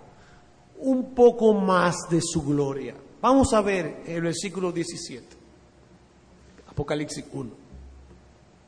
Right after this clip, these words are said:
"Cuando le vi, caí como muerto a sus pies. Él puso su diestra sobre mí, diciéndome: 'No temas'". Aquí viene la instrucción de Cristo y le dice:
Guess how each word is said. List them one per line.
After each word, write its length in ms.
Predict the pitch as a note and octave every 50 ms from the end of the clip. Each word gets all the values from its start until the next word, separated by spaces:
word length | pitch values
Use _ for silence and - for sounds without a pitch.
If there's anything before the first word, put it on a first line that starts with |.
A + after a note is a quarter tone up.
| _ _ _ - - - - - - - - - - - - - - _ _ - -
"Cuando 340 | - F3+ F3+ F3+ F3+ F3 F3
le 220 | F3+ F3+ F3 E3+
vi, 760 | E3+ E3+ F#3 G#3 A3 A3+ A#3 A#3 - - - - - - - - - - - - - _ - - - _
caí 300 | - - E3+ E3+ F3+ F#3
como 280 | - A3 G#3+ G3 F#3+ F#3
muerto 520 | F3+ E3+ F3 F3+ G3 G#3+ A3 A3 A3 A3+
a 40 | G3+
sus 240 | - - A2 - -
pies. 420 | - - G#3 G3+ G#3 G#3+ G#3+ A#3 A3 -
Él 180 | F#3+ G3+ G#3 F#3+
puso 300 | - B3 A#3+ - C4 B3
su 200 | - - A#3 A3
diestra 560 | G3 G#3+ G#3 A3 A3+ B3 A#3 A#3 - B3 A#3
sobre 380 | - - A#3 A#3 A3 A3+ A3+ A3
mí, 160 | A3 A3+ A#3
diciéndome: 800 | A3+ A#3+ - - - A#3 A#3 A#3 A#3 A3+ A3+ A3+ A3+ A3+ A3 G#3+ - - - - - - - -
'No 260 | F3 F#3 G#3+ A#3 A3+
temas'". 520 | A3+ A3+ A#3 A#3 A#3+ A#3 A3+ A3+ A3+ A3 A3 - - - - - - - - - - - - - - _ _ _ _ _ _ _ - - - _ _ _ _ _ - _ _ _ - - - - - - - -
Aquí 260 | F3 E3 - G#3+ G#3
viene 220 | F#3 G3 F#3+ F#3
la 100 | F3+ F3
instrucción 580 | E3 D#3 - - E3+ E3 - - - G3 F#3+ F#3+
de 140 | F#3 F#3+ F#3+
Cristo 460 | - F#3+ F#3+ G#3+ F3 - - - G3
y 40 | F#3+
le 160 | F#3+ G3 G3
dice: 500 | G3 A#3 A#3+ A3+ - - - E3+ D3 A#2